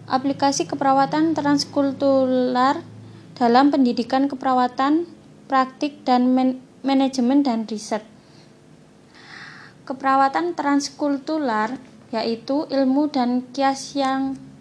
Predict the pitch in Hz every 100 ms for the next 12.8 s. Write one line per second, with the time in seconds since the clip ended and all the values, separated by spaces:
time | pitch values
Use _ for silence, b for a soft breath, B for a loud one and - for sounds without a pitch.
0 | - 240 226 226 214 226 240 - - -
1 | 254 262 262 233 240 233 247 247 269 -
2 | 311 294 285 262 285 285 285 277 B B
3 | B B 269 277 269 262 320 302 277 247
4 | 262 254 269 294 262 262 254 254 240 240
5 | 233 277 - - 254 254 277 285 277 262
6 | 294 294 277 269 277 277 269 254 - 269
7 | 254 262 226 226 220 269 285 262 269 269
8 | 269 269 269 285 294 285 269 262 254 -
9 | 294 - 240 247 254 262 - 294 - B
10 | B B B B - - 294 285 277 269
11 | 285 - 277 262 277 - 294 285 262 262
12 | 262 285 262 320 - 247 254